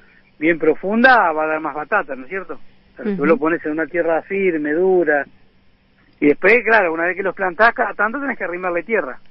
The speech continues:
Speaker 1: O sea, hacer, para hacer cada vez el surco más alto para que vayan creciendo las batatas.
Speaker 2: Bien, genial. Y, y a esperar
Speaker 1: Y
Speaker 2: la
Speaker 1: más, y
Speaker 2: cosecha.
Speaker 1: si está en una huerta familiar también, obviamente que no depende solo del clima y tenés posibilidad de regarlo,
Speaker 2: Ujú.
Speaker 1: mejor todavía.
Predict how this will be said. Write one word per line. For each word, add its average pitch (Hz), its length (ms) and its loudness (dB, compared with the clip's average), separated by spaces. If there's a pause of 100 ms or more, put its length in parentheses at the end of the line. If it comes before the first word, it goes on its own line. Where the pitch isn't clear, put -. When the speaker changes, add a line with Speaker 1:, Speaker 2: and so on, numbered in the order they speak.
(180)
Speaker 1:
O - 60 -20
sea, 165 100 -2
hacer, 151 280 -4
para 139 140 -6
hacer 165 220 -4
cada 156 160 -2
vez 165 120 -4
el 151 120 -10
surco 180 280 -4
más 170 180 2
alto 196 280 4
para 208 100 2
que 160 80 -6
vayan 156 360 -2 (360)
creciendo 165 460 -6
las 151 180 -2
batatas. 151 400 -2 (420)
Speaker 2:
Bien, 165 340 -4 (340)
genial. 175 420 -4
Y, 196 220 -6
y 175 240 -2
a 180 40 2
esperar 202 300 4
Speaker 1:
Y 190 40 8
Speaker 2:
la 202 100 8
Speaker 1:
más, - 20 6
y 202 120 4
Speaker 2:
cosecha. 208 200 4
Speaker 1:
si 285 60 -6
está 185 160 -2
en 190 60 -2
una 196 180 0
huerta 202 300 4
familiar 196 480 2
también, 208 340 -2
obviamente 175 500 -6
que 151 240 -8
no 156 100 -10
depende 156 420 -10
solo 170 180 -8
del 165 80 -8
clima 185 340 -4
y 143 60 -6
tenés 147 300 -6
posibilidad 147 340 -2
de 151 100 2
regarlo, 180 540 4 (220)
Speaker 2:
Ujú. 214 180 0
Speaker 1:
mejor 220 220 2
todavía. 156 400 2